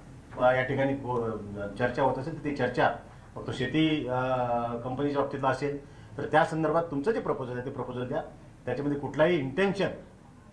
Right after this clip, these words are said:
त्याच्या अनुषंगाने privatization होईल, कुठल्या प्रायव्हेटायझेशनला promote करण्याचं होईल अशा प्रकारची भूमिका अजिबात आमच्या मा-, राज्य शासनाची अशी भूमिका साहेबांनी या ठिकाणी सांगितलेली आहे. आणि अशा प्रकारची भूमिका असल्यानंतर आम्ही सुद्धा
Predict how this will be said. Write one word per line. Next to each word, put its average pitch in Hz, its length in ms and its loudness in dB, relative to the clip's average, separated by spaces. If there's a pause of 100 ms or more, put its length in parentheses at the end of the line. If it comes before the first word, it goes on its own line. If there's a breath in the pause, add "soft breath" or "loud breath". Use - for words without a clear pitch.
(160)
त्याच्या 123 200 -2
अनुषंगाने 139 440 -2
privatization 127 680 -2
होईल, 143 140 -2
कुठल्या 123 240 -8
प्रायव्हेटायझेशनला 123 600 0 (340 loud breath)
promote 180 220 6
करण्याचं 151 340 0
होईल 127 180 -2
अशा 117 160 -4
प्रकारची 123 300 -4
भूमिका 117 440 0 (440 loud breath)
अजिबात 147 380 2
आमच्या 143 200 -2
मा-, 123 220 0
राज्य 120 240 -4
शासनाची 120 340 -4
अशी 117 140 -2
भूमिका 117 340 -2
साहेबांनी 120 300 -2
या 117 60 -2
ठिकाणी 113 240 -4
सांगितलेली 117 420 -2
आहे. 147 140 -6 (560 loud breath)
आणि 180 200 0 (100)
अशा 170 220 4
प्रकारची 196 320 2
भूमिका 165 320 2
असल्यानंतर 160 460 2 (140)
आम्ही 151 180 -2
सुद्धा 143 300 -4